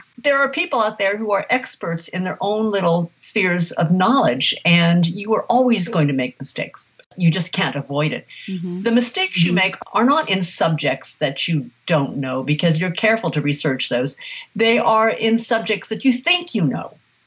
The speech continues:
Speaker 1: You,
Speaker 2: Yeah.
Speaker 1: you, you just assume you know this, and so you don't even bother to look it up, and that's when you make errors.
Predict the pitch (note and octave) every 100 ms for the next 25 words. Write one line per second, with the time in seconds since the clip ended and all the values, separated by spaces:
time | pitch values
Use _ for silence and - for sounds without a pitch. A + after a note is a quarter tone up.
0 | _ F3+ A3+ G#3+ B3 A#3 C4+ F4+ B3 -
1 | - - C4 G#3 G3 F#3+ F#3 D#3+ A2+ C3
2 | - F3 F#3 G#3 F#3+ F#3+ F#3+ G3 G3 G3
3 | E3+ D3+ E3+ F3 D3+ C3 C3 - C3+ C#3
4 | C#3+ C#3+ D#3 D#3+ D#3 D3+ C3+ C3 A#2 A#2
5 | G#2 D2 F2+ -